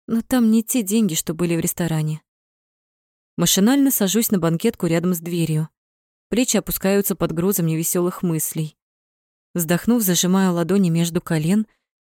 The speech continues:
и просто сижу, устремив невидящий взгляд в рисунок напольного покрытия. Меня накрывает тоска. Что я буду делать без работы? Даже думать об этом страшно.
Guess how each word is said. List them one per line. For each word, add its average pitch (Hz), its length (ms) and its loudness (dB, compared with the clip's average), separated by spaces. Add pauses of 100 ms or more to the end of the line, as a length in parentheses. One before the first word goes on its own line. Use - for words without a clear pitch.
и - 80 -2
просто 277 300 0
сижу, 175 320 0
устремив 175 480 -2
невидящий 175 480 0
взгляд 160 360 -4
в - 20 -6
рисунок 170 440 -2
напольного 165 440 -2
покрытия. 160 680 -4 (760)
Меня 175 260 2
накрывает 165 480 -2
тоска. 165 520 -4 (720)
Что - 240 -12
я 165 180 -4
буду 170 240 -4
делать 170 320 -2
без 165 140 -6
работы? 170 560 -6 (580)
Даже 180 280 -2
думать 180 300 0
об 170 100 -4
этом 160 200 -6
страшно. 160 560 -6